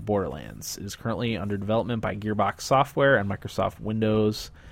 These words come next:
for the Microsoft Windows, PlayStation three, and Xbox three sixty platforms. Game is expected to be released in two K's twenty thirteen fiscal year, which b-, begins on April twelfth and ends March twenty thirteen. So it could be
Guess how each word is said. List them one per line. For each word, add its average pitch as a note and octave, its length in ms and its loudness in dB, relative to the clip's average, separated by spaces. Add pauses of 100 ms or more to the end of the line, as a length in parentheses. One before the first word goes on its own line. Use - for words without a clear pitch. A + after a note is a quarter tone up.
(340)
for - 240 4
the G2+ 80 4
Microsoft A2+ 680 4
Windows, A2+ 380 4
PlayStation G#2+ 460 0
three, G#2 200 2
and G2 160 0
Xbox - 200 -4
three - 120 -8
sixty - 360 -6
platforms. G2+ 1000 0
Game G#2+ 180 0
is G2 80 -4
expected G#2 360 -4
to G#2 80 -4
be G2 80 -4
released G2+ 440 0
in G2 240 -6 (360)
two C#3+ 160 -2
K's A2+ 260 4
twenty B2 300 0
thirteen A#2 580 0
fiscal G2+ 400 -6
year, F2 260 -6
which F#2+ 260 -8
b-, - 80 -12 (100)
begins G2+ 280 -6
on G2 80 -6
April F#2+ 280 -6
twelfth G2 400 -4
and F#2 80 -10
ends F#2 240 -10
March F2+ 340 -8
twenty G2 300 -8
thirteen. - 560 -14 (760)
So - 140 -4
it - 60 -4
could G2 160 -2
be G2 260 -4